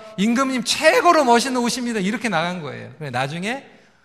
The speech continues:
모든 궐 밖에 있는 사람들에게 그것을 보여주기 위해서 이제 임금님이 나중에 행차를 하기 시작하죠. 모든 사람들이, 야, 속으로는 이상하다고 생각하면서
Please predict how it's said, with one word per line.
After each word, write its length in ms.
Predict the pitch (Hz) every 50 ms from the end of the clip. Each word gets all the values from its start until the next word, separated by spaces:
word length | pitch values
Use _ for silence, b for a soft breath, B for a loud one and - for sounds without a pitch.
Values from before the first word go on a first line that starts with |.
| b b b b _ _
모든 760 | - - - - - - 240 247 277 320 302 285 277 262 233
궐 280 | - 185 190 202 208 196
밖에 260 | 233 226 233 240 226
있는 180 | 214 214 220 214
사람들에게 520 | 214 214 208 214 208 196 202 208 190 208
그것을 340 | - - 170 190 180 - 147
보여주기 480 | - - 180 190 208 196 185 196 180 185
위해서 240 | 175 175 160 - 180
이제 220 | 160 151 156 165
임금님이 760 | 156 151 170 196 202 208 196 190 202 214 214 190 147 135 135 - - - _ _ _ _ _ _
나중에 640 | - 120 120 139 139 147 147 160 190 220 247 247 -
행차를 480 | - - 302 330 - - 269 214 202 170 190
하기 120 | 180 170
시작하죠. 480 | 151 - - 127 - - 113 - - - - _ _ b b b b b
모든 340 | - 139 160 185 180 202 196
사람들이, 540 | 185 175 175 170 165 160 170 175 175 175 170
야, 160 | - - 240 - - B B B B B B B B B B B B B B _ _ _ _ _ _ _ _ _ _ -
속으로는 440 | - - 269 262 269 247 240 226 214
이상하다고 520 | 170 156 135 185 185 185 180 165 170 151 143
생각하면서 600 | 151 202 185 - - 165 147 147 135 - -